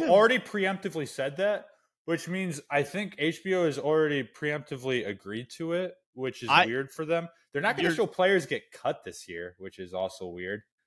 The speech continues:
Speaker 1: That's
Speaker 2: Who's
Speaker 1: happened every year. What,
Speaker 2: Okay,
Speaker 1: what,
Speaker 2: that
Speaker 1: what makes the Jets think that they're so special and above all this all of a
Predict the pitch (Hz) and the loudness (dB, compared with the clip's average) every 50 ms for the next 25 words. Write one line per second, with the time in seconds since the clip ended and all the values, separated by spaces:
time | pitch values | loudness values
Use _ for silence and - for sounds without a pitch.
0 | _ _ - 117 139 143 - 156 147 139 120 147 127 123 123 117 110 104 92 87 | _ _ -2 -2 -2 0 2 4 4 4 4 2 0 0 -2 -2 -2 -6 -8 -8
1 | 85 82 82 - _ - 175 240 285 254 - 247 160 151 170 247 302 311 339 339 | -10 -12 -12 -14 _ -2 4 6 6 6 6 2 2 2 2 0 0 0 0 -2
2 | 403 - - 392 180 - 185 202 196 - - 208 202 185 - 185 - 180 160 - | -2 -2 -2 -4 -2 2 2 0 0 0 -4 -6 -6 -6 -6 -6 -4 -4 -4 -4
3 | - - 170 175 - - - - 135 131 123 - - 101 92 98 113 113 104 98 | -2 -2 -2 -2 -4 -6 -6 -4 -4 -4 -4 -4 -6 -6 -6 -6 -8 -8 -8 -4
4 | - 110 110 107 98 95 92 92 90 87 87 - - 92 85 85 85 - - | -2 0 0 0 -2 -2 -4 -4 -6 -8 -10 -10 -10 -10 -8 -8 -8 -10 -10